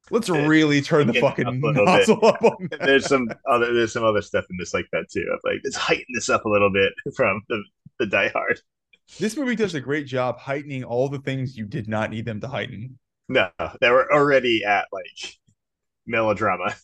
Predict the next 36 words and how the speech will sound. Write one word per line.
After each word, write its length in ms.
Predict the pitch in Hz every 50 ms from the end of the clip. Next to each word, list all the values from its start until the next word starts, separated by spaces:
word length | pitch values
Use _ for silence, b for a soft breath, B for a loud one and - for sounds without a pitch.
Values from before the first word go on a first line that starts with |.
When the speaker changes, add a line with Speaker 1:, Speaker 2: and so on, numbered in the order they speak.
| _
Speaker 2:
<laughs> 140 | - 156 - _ _ _ _ _ _ _ _ -
Speaker 1:
Yeah. 340 | - 214 156 110 101 - - - _ _ _ _ _ _ _ _ _ _ _ _ _ _ _ _ - -
So, 440 | - - - 143 143 139 135 135 131 117 - _ _ _ _ -
um, 500 | 143 147 139 127 123 117 107 104 104 - _ _ _ _ _ _ _
a-, 400 | - 156 160 139 80 110 139 156
and 140 | 151 147 131
so 160 | - 170 165
the, 180 | 147 147 139 139
the 140 | 135 139 139
movie 380 | 147 175 202 190 190 175 151
opens 440 | 135 139 139 143 143 131 127 123 117
with, 300 | 120 117 123 123 120 -
of 160 | 135 127 -
course, 480 | - - 151 151 143 135 131 - - - -
Darren 300 | 113 - 123 127 131 131
McCord, 560 | 123 - - - 123 123 123 120 113 110 107 107 123 _ _ _ _ _ _ _ _ _ _ _ _ _ _ _
uh, 300 | - - - 208 202 196 -
who, 280 | - 139 151 151 139 - -
who 160 | - 156 156
seems 360 | 151 - - 240 302 302 285 -
to 100 | 190 175
not 220 | 156 151 143 131
have 440 | 151 180 135 127 123 120 123 117 117 _ _ _ _ _
a 60 | -
very 240 | 117 113 135 151 156
important 400 | 151 127 113 - 147 113 120 123
job 540 | 113 120 113 113 123 127 120 113 110 101 98 -
working 340 | - 120 120 113 - 127 117
for 140 | - 127
the, 220 | 117 110 113 107 104
the 100 | 92 110
Penguins 600 | - - 127 123 110 110 107 104 104 104 101 -
as 160 | - 110 107
a 160 | 107 104 101
fire 320 | 104 - - 123 123 117 107
marshal, 560 | 104 101 101 - - - 92 95 98 95